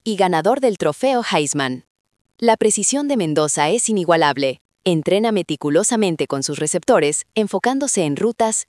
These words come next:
tiempos y colocación de las manos. El ex ala cerrada de Indiana, Riley Nowakowski, elogia su precisión, afirmando que siempre coloca el balón exactamente donde quiere que esté.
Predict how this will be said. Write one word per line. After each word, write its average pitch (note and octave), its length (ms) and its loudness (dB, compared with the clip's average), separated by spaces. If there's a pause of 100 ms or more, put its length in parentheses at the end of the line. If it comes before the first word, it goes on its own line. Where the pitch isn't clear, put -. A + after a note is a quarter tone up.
tiempos E3 560 0
y A3 100 -4
colocación F3 640 2
de F#3 80 2
las D3+ 160 0
manos. C3+ 460 -2 (220)
El A#3+ 160 0
ex - 220 -4
ala A3 160 2
cerrada E3 380 2
de C#3 80 -2
Indiana, D#3 560 0
Riley A3 340 0
Nowakowski, F#3 840 0 (120)
elogia A3+ 440 -2
su F#3 140 -2
precisión, D3+ 640 -2 (180)
afirmando E3+ 640 -2
que D3+ 160 -2
siempre C4+ 420 -2
coloca F#3 360 2
el C#3 80 -4
balón E3 460 2
exactamente G#3 840 -2
donde D#3 280 0
quiere F#3 260 2
que D3+ 140 0
esté. C#3 400 -2